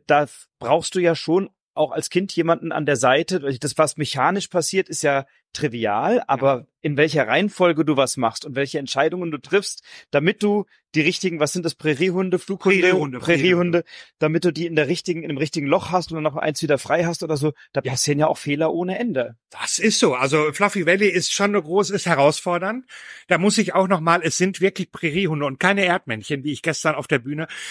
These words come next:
Speaker 2: ich, äh, ich sah dieses Bild und mach meinen Mund auf und mir fällt das Wort Präriehunde nicht ein.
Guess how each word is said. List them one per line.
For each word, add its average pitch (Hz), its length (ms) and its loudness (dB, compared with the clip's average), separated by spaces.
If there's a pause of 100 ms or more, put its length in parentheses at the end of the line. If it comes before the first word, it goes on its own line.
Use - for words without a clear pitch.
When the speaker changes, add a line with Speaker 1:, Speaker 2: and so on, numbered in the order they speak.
(120)
Speaker 2:
ich, 151 220 -2
äh, 156 180 -2
ich 156 160 -4
sah 175 220 4
dieses 165 340 0
Bild 226 260 4
und 175 180 -4
mach 180 220 0
meinen 165 180 4
Mund 190 260 0
auf 190 220 4
und 160 100 -2
mir 160 120 4
fällt 175 280 2
das 165 140 0
Wort 165 200 2
Präriehunde 139 520 -2
nicht 107 200 -12
ein. 117 220 -8